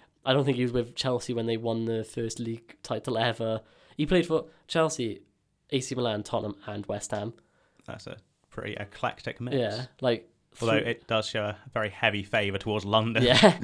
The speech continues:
Speaker 1: <laughs> he's. I, I think that's why he didn't like A C Milan, but he had nine and twelve goals there.
Speaker 2: That, that is an
Speaker 1: Like, his
Speaker 2: pretty
Speaker 1: goal
Speaker 2: good
Speaker 1: scoring
Speaker 2: record.
Speaker 1: record is, I know it's the six, fifties and sixties. Take a bit of a divergent, but he's very much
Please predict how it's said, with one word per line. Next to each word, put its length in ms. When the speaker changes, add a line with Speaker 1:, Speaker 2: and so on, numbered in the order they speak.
Speaker 1:
<laughs> 160
he's. 240
I, 240
I 100
think 160
that's 160
why 120
he 40
didn't 200
like 240
A 100
C 160
Milan, 280
but 220
he 100
had 100
nine 280
and 100
twelve 340
goals 280
there. 240
Speaker 2:
That, 140
that 140
is 200
an 160
Speaker 1:
Like, 200
his 180
Speaker 2:
pretty 160
Speaker 1:
goal 80
Speaker 2:
good 40
Speaker 1:
scoring 220
Speaker 2:
record. 140
Speaker 1:
record 300
is, 240
I 60
know 140
it's 120
the 100
six, 300
fifties 380
and 100
sixties. 500
Take 100
a 40
bit 100
of 60
a 60
divergent, 560
but 160
he's 260
very 200
much 340